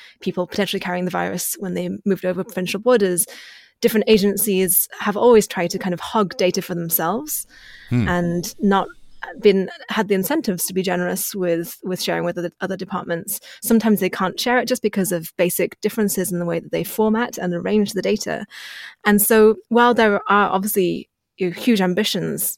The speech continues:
Speaker 1: uh, in the Chinese government to be able to surveil and to be able to make all data cohesive, those efforts are really very piecemeal and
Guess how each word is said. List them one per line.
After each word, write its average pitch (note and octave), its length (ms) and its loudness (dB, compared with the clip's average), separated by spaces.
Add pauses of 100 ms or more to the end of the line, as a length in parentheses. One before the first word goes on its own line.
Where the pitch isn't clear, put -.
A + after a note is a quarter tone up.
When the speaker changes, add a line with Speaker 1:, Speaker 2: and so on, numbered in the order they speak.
(160)
Speaker 1:
uh, F3 160 -2
in F3+ 100 0
the E3+ 60 0
Chinese E3+ 320 -2
government D#3+ 420 -6
to G#3 80 -10
be F3+ 80 0
able - 180 0
to F3+ 280 -2
surveil D#3+ 580 -2
and E3+ 140 -6
to G3 100 -6
be F#3 80 -4
able F3 160 -2
to F3 320 -6 (340)
make - 360 -2
all G3 160 4
data E3+ 480 0
cohesive, - 760 -4 (380)
those G#3+ 300 4
efforts - 360 -4
are F3 120 -4
really F3 520 2 (200)
very F#3 260 2
piecemeal F#3+ 500 -4
and C#3+ 320 -6